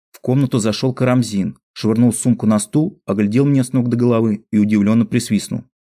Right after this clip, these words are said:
«Откуда такая красота?» Он обошел меня по кругу, оценивая куртку. Я же в то же самое время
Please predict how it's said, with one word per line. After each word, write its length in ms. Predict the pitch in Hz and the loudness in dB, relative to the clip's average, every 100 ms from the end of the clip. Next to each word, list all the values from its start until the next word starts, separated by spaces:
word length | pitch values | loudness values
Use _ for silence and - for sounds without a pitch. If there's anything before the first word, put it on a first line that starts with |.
| _ _ _ | _ _ _
«Откуда 480 | 123 139 220 139 - | -2 0 0 0 0
такая 360 | 151 147 127 | -2 0 -2
красота?» 680 | 127 123 135 123 123 98 - _ _ _ _ | -4 -4 -2 -2 0 -2 -6 _ _ _ _
Он 160 | 110 110 | -4 -2
обошел 360 | 107 110 - 113 | -2 -2 0 2
меня 180 | 110 | 2
по 160 | 104 107 | 2 -2
кругу, 460 | 123 151 131 - - | -2 -2 -2 -4 -8
оценивая 480 | - - 123 120 123 | -8 -4 0 2 2
куртку. 480 | 120 113 - - - _ _ _ _ _ - | 0 -4 -6 -10 -14 _ _ _ _ _ -4
Я 240 | 104 135 | 0 0
же 100 | 139 | 0
в 60 | 127 | -2
то 120 | 131 | -2
же 80 | 117 | -2
самое 400 | - 117 117 110 | -2 0 0 2
время 380 | 120 101 - | 2 0 -2